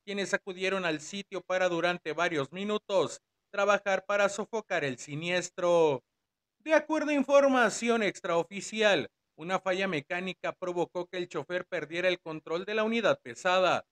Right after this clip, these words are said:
por lo que terminó volcando hasta quedar a varios metros de la carpeta asfáltica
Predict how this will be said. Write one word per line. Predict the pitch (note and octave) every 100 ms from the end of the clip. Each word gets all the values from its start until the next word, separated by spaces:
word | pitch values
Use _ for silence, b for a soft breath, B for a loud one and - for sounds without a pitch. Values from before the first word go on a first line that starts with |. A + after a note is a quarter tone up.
| _ _
por | - C3
lo | F3
que | - D3
terminó | E3+ D#3 C3 C3+
volcando | F3+ F#3 G#3+ G#3 G3 D#3+ - _ _ -
hasta | F3 G#3
quedar | - G3 F#3+
a | G3
varios | F#3 G3 F#3+ F#3+
metros | F3+ - F#3+ F#3+
de | G3+
la | F#3+
carpeta | A3 G#3+ - E3+ - B2+ A#2
asfáltica | B2 - F#3 F#3+ - F#3 - D#3+ A2+